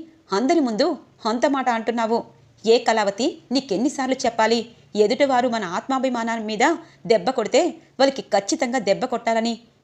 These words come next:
ఇంకా నువ్వు మారలేదా?" అనగానే, "చిన్నత్తయ్య, నేనేం చేశాను?" అనగానే, "ఏం చేశాను అంటావేంటి? చెప్పు రుద్రాణి, ఏం చేసిందో?" అనగానే, "చిన్నొదినా, నీ తరపు మాట్లాడుతూ ఉంటే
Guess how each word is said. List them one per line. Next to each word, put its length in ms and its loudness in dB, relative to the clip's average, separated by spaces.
ఇంకా 240 2
నువ్వు 180 0
మారలేదా?" 460 0
అనగానే, 420 -2
"చిన్నత్తయ్య, 520 2
నేనేం 420 4
చేశాను?" 400 0
అనగానే, 560 -4
"ఏం 220 6
చేశాను 340 2
అంటావేంటి? 520 -2
చెప్పు 260 2
రుద్రాణి, 400 0
ఏం 180 6
చేసిందో?" 460 0
అనగానే, 560 -2
"చిన్నొదినా, 440 2
నీ 120 2
తరపు 320 0
మాట్లాడుతూ 560 -2
ఉంటే 360 2